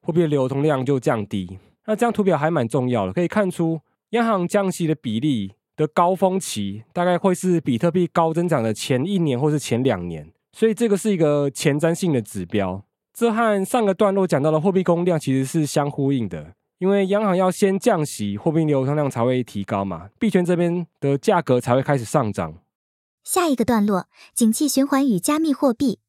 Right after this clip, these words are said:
Speaker 2: 欧文引入了P M I年变动扩散指标，用以衡量全球有多少国家的景气正在升温。通过图表可以发现，当景气状况较好时，比特币价格的增长也会加快。因此，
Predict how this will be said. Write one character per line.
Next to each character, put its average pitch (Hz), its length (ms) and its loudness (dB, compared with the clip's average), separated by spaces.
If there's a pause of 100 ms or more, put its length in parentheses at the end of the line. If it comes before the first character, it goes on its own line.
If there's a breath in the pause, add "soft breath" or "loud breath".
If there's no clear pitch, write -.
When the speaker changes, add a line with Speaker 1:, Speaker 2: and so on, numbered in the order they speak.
(140)
Speaker 2:
欧 339 140 2
文 277 140 2
引 190 180 2
入 220 180 0
了 170 200 -2
P 311 180 -2
M 254 240 2
I 262 260 0
年 214 180 2
变 269 180 2
动 294 140 0
扩 269 160 0
散 285 220 0
指 160 140 -2
标， 262 260 -2 (260)
用 349 160 0
以 247 80 4
衡 240 180 2
量 269 220 2
全 247 240 2
球 262 160 0
有 226 160 2
多 349 160 0
少 269 180 2
国 196 140 0
家 254 160 0
的 247 80 2
景 175 240 0
气 - 380 -2
正 254 160 4
在 220 120 0
升 262 240 2
温。 311 200 -2 (540)
通 339 140 -2
过 330 140 2
图 269 160 -2
表 247 220 2
可 - 120 -2
以 247 80 2
发 247 200 0
现， 240 300 0 (280 loud breath)
当 330 160 0
景 226 160 2
气 262 160 0
状 277 180 2
况 254 180 2
较 302 120 0
好 185 200 0
时， 185 360 -2 (200 soft breath)
比 208 100 2
特 339 220 0
币 277 120 2
价 247 220 0
格 208 100 -2
的 208 80 0
增 247 220 2
长 175 260 0 (100)
也 185 120 2
会 196 160 0
加 269 180 -2
快。 277 280 -4 (560)
因 302 140 0
此， 190 300 -2